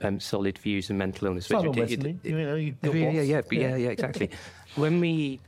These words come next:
Speaker 1: think about psychiatry, it's only really existed for, what, a bit over a hundred years, hundred and twenty,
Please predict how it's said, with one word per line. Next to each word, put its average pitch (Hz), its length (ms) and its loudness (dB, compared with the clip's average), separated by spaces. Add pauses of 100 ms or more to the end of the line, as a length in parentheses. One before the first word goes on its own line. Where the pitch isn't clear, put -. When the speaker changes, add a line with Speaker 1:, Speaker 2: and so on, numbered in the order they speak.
Speaker 1:
think 139 520 0
about 110 400 0
psychiatry, - 480 -2
it's - 140 -4
only 196 160 2
really 110 180 2
existed - 480 -2
for, 92 400 0 (300)
what, - 140 -2
a - 240 -20
bit - 100 -2
over 107 220 0
a 101 40 -2
hundred 110 340 0
years, 120 460 -2 (460)
hundred 117 180 -4
and 117 80 -4
twenty, 120 420 -4